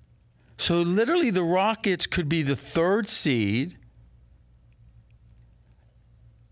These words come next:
But you know what? The Rockets are also tied with the Mavs.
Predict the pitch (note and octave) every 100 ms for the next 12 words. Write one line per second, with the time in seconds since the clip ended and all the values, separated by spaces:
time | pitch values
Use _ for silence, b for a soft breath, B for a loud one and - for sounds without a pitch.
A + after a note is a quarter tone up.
0 | - - D3 E3 F3+ F3 E3+ A3 A3 D#3
1 | E3+ G3+ A3 F#3+ F3+ E3 F3 F#3 D#3 -
2 | E3 E3 E3+ - F3+ G3 A3+ F3+ G2 -
3 | -